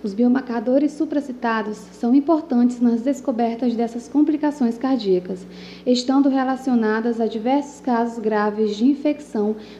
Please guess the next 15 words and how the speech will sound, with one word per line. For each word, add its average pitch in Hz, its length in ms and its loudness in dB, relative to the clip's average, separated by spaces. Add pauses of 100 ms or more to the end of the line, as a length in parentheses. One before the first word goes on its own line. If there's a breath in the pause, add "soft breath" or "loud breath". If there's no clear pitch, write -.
por 262 120 0
covid 240 460 2
dezenove, 202 680 0
segundo 233 520 -2
Machava 247 600 -2
M 220 360 0 (480 loud breath)
et 269 300 0
al, 214 240 4
dois 214 180 2
mil 226 140 2
e 247 80 2
vinte. 196 420 -6 (560 loud breath)
Dentre 285 380 4
esses 233 400 4
biomarcadores, 226 1040 2